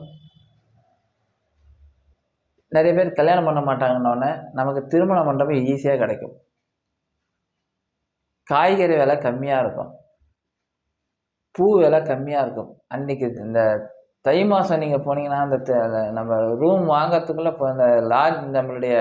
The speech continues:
திருமண மண்டபத்தை புக் பண்றதுக்கு டைமே இருக்காது. ஆனா ஆடி மாசம் எல்லாம் காலியா இருக்கும். அஹ், பூ விலை நம்ம க-, அதாவது திருமணம் தை மாசம் கல்யாணம் பண்ணீங்கன்னா ஒரு லட்சம் ஆச்சுன்னா,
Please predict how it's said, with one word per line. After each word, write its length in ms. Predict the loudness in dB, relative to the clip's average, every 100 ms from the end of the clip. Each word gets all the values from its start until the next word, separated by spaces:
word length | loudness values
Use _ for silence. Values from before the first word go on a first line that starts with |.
| -2 -4
திருமண 280 | -4 0 0
மண்டபத்தை 380 | 0 0 -2 -4
புக் 200 | -6 -2
பண்றதுக்கு 400 | -2 -2 -4 -6 -8 -2
டைமே 320 | 0 0 0
இருக்காது. 340 | -2 -2 -6 -8 -20 _ _ _ -10
ஆனா 140 | -2 0
ஆடி 220 | 0 0
மாசம் 280 | 0 0 2
எல்லாம் 480 | 0 2 0 -2 0
காலியா 340 | 0 2 2
இருக்கும். 260 | 0 -6 -16 -20 _ _ _ _
அஹ், 160 | -12 -10
பூ 160 | -4 2 4
விலை 220 | 4 2 -2
நம்ம 180 | -2 2 2 2 -2 -8
க-, 180 | -12 -8 -2
அதாவது 320 | 2 4 2
திருமணம் 580 | 2 2 2 2 2 0 0
தை 160 | 2 2
மாசம் 320 | 2 0 -2
கல்யாணம் 360 | 0 2 4 2
பண்ணீங்கன்னா 380 | -2 -2 0 2 2
ஒரு 160 | 4 4
லட்சம் 260 | 2 2 2
ஆச்சுன்னா, 360 | 2 0 0